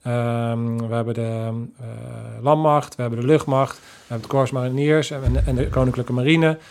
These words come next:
we hebben bij de politie, welke kanten kan ik daar uit? En, ehm, eh, ja, wat past dan het meeste bij mij?" Ik denk als jij, alles is tegenwoordig te vinden op je, op, eh, YouTube en op internet, op, eh, podcast, weet ik het allemaal niet.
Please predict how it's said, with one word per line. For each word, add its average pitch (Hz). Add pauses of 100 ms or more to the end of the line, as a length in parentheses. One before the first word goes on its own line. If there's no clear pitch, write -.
(260)
we 127
hebben 120
bij 123
de 120
politie, 156
welke 131
kanten 127
kan 131
ik 123
daar 139
uit? 156 (340)
En, 127
ehm, 123 (360)
eh, 156 (640)
ja, 131
wat 147
past 165
dan 143
het 127
meeste 120
bij 117
mij?" 113 (460)
Ik 147
denk 165
als 156
jij, 156 (160)
alles 180
is 170
tegenwoordig 147
te -
vinden 147
op 131
je, 143
op, 143
eh, 139
YouTube 143
en 135
op 131
internet, 143
op, 127
eh, 131
podcast, 147
weet 139
ik 151
het -
allemaal 139
niet. 170